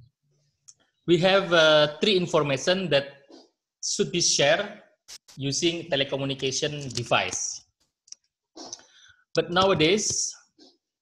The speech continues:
nowadays all information are convert into data, not convert into analog signal, no, but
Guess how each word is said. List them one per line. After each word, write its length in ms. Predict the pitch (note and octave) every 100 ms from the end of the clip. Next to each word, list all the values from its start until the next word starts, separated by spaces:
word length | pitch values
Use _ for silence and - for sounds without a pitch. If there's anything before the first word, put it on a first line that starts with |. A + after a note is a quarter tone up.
| _ _ _ _ _ _ -
nowadays 840 | D3 D#3 D3 F3+ F#3 - - - -
all 680 | C#3+ E3 F3 F3 E3+ E3+ E3+ - _ _ _ _ _ _ -
information 680 | D3+ D#3 D3+ D#3+ - F3 E3
are 560 | B2+ B2 B2+ B2+ C3 _ _ _ _ -
convert 400 | D#3 D3+ D3+ -
into 220 | C3+ C#3
data, 360 | A#2+ - G2 - _ _ _ _ _ _ _ _ _ _ _ _ _ _ - _ _ _ _
not 420 | C3 C3 C3+ - _ _ - -
convert 560 | C3+ B2+ C#3+ C3+ C3+
into 440 | C3+ A#2+ - A#2+ B2
analog 380 | C3 C3 B2+ B2+ - _ _ _ _ _ _ _ _ _ _ _ _
signal, 520 | - D3+ - D#3 E3
no, 420 | F3 C#3 F#3 B3 _ _ _
but 380 | B2+ C3+ D3+ -